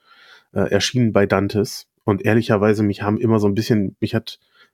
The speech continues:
die Farben haben mich abgeschreckt. So,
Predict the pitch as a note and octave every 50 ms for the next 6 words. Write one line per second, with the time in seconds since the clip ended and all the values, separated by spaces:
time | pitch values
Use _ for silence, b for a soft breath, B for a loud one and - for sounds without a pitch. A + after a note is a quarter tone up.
0 | b _ - A2 - - A#2+ A2 G2+ G#2 G2+ F#2+ G#2 G#2 G2 - - - _ -
1 | - - - - - D2+ _ - - - _ _ _ _ _ _ _ _ _ -
2 | - C#2 - - _